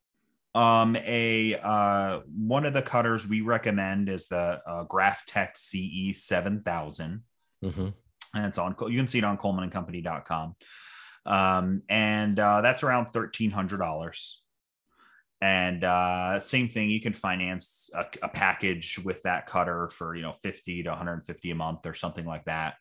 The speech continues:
Speaker 1: you know, ish in that range.
Speaker 2: Yep.
Speaker 1: Um, and there's some larger ones too, um, that get closer to two thousand dollars. Um, and then there's even a cutter that will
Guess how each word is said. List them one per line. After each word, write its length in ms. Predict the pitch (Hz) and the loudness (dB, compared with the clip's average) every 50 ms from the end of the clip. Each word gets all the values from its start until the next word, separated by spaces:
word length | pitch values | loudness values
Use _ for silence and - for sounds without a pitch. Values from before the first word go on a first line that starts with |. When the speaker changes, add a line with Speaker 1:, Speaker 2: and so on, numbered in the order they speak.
| _ - | _ -12
Speaker 1:
you 80 | 87 | -10
know, 160 | 82 80 80 - | -8 -8 -8 -6
ish 540 | 87 87 85 - - - - - - - _ _ _ - | -4 -4 -4 -2 -4 -4 -4 -4 -8 -12 _ _ _ -10
in 120 | 92 90 | -6 -4
that 200 | 87 87 82 73 | -4 -2 -2 -4
range. 540 | 82 85 85 85 82 82 82 85 - - - - - - - - - - - | -4 -6 -6 -6 -6 -6 -8 -10 -10 -14 -18 -20 -20 -20 -20 -20 -14 -4 0
Speaker 2:
Yep. 100 | 143 131 | 2 4
Speaker 1:
Um, 500 | 95 90 87 85 85 87 87 87 85 - - _ _ | 6 6 6 4 4 2 0 -4 -6 -8 -12 _ _
and 140 | - 120 135 | 2 4 6
there's 140 | 135 131 - | 4 4 4
some 140 | 139 123 113 | 4 4 6
larger 360 | 110 110 113 113 110 117 110 | 6 6 6 6 4 2 2
ones 380 | 107 107 110 110 107 107 - - | 2 2 2 2 0 0 -2 -4
too, 360 | - 104 101 104 107 113 - _ _ _ _ _ _ _ _ - | -2 0 0 0 -2 -6 -10 _ _ _ _ _ _ _ _ 0
um, 580 | 95 95 92 92 92 92 92 92 95 95 90 | 2 4 4 6 6 4 4 2 2 0 0
that 260 | 90 95 95 90 - | 0 0 -2 -2 -2
get 240 | - 101 92 85 - | -4 -4 -4 -4 -6
closer 320 | - 104 98 95 - 98 90 | -6 -6 -4 -4 -4 -6 -8
to 80 | 92 | -8
two 260 | 87 - - 101 98 | -8 -4 -4 -4 -2
thousand 420 | 98 98 92 92 92 92 95 90 87 | 0 0 0 0 0 -2 -2 -4 -2
dollars. 600 | 90 87 87 87 92 90 92 98 98 95 - - | 0 0 0 0 -2 -2 -4 -4 -6 -6 -6 -6
Um, 420 | 82 82 82 82 82 82 82 85 - _ _ _ _ _ _ _ _ - - - _ - | -6 -6 -6 -6 -8 -8 -10 -12 -16 _ _ _ _ _ _ _ _ -20 -20 -12 _ -4
and 160 | 98 98 92 | -2 0 2
then 140 | 101 98 101 | 4 4 4
there's 260 | 101 101 98 90 101 | 4 2 2 0 0
even 320 | 101 101 95 104 101 101 | 0 2 2 2 2 2
a 420 | 104 78 95 98 95 95 95 92 - - | 2 2 2 2 2 2 2 0 -4 -2
cutter 400 | - 101 98 98 101 98 101 95 | 0 2 2 4 4 2 2 2
that 260 | 92 92 95 - 92 | 0 0 0 -2 -4
will 160 | 92 92 | -6 -6